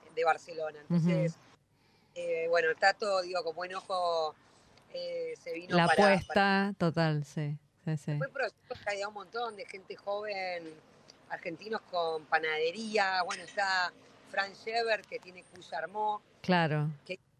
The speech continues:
Speaker 1: la versión Atelier La Fuerza de Argentina,
Speaker 2: Sí.
Speaker 1: este, acá en Barcelona, ya tiene cuatro locales.
Speaker 2: Guau, impresionante también.
Speaker 1: Em, sí, viste, hay como todo un empuje interesante,
Speaker 2: Ujú, ujú.
Speaker 1: gente joven haciendo cosas piolas, ¿viste?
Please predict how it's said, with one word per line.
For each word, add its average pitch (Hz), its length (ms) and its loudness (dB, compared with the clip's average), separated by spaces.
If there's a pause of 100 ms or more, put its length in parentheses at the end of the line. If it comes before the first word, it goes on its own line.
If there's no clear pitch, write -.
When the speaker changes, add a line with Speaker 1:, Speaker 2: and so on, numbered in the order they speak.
(300)
Speaker 1:
la 190 120 -4
versión 190 360 -4
Atelier 214 360 -4
La 208 100 -2
Fuerza 214 360 -6
de 202 40 0
Argentina, 220 720 -8
Speaker 2:
Sí. 180 60 -8
Speaker 1:
este, 151 640 2
acá - 200 -8 (120)
en - 80 -18
Barcelona, 208 840 -2
ya 180 60 -2
tiene 175 220 -10
cuatro 165 260 -2
locales. 185 640 2
Speaker 2:
Guau, 139 460 4
impresionante 139 680 -2
también. 143 360 -6 (300)
Speaker 1:
Em, 175 220 -4 (680)
sí, 233 440 -4
viste, 208 260 2
hay 226 140 10
como 180 260 -4
todo 202 160 -6
un 190 100 -6
empuje 185 920 -4
interesante, 180 880 0
Speaker 2:
Ujú, 180 60 2
ujú. 180 340 0
Speaker 1:
gente - 160 -20 (200)
joven - 160 -18 (120)
haciendo - 400 -20
cosas 180 320 -4
piolas, 165 500 -2
¿viste? 156 520 4